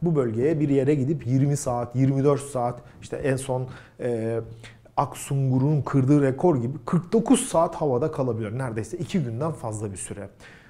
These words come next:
Bu kadar çok uzun süre havada kalmalarıyla birlikte tek iha ile geniş bir bölgeyi tarayabiliyorsunuz. Ama dediğim gibi iku hızlı bir şekilde bölgeye gidiyor ve sonuç alıyor.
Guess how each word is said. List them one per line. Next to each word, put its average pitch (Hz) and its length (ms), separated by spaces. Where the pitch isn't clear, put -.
Bu 170 140
kadar 247 280
çok 190 200
uzun 180 240
süre 180 220
havada 139 400
kalmalarıyla 135 640
birlikte 160 480
tek - 360
iha 170 240
ile 139 240
geniş 175 500
bir 131 200
bölgeyi 160 440
tarayabiliyorsunuz. 123 760
Ama 127 200
dediğim 160 240
gibi 143 120
iku 202 480
hızlı 208 300
bir 135 40
şekilde 131 420
bölgeye 123 320
gidiyor 127 340
ve 165 80
sonuç 120 360
alıyor. 95 300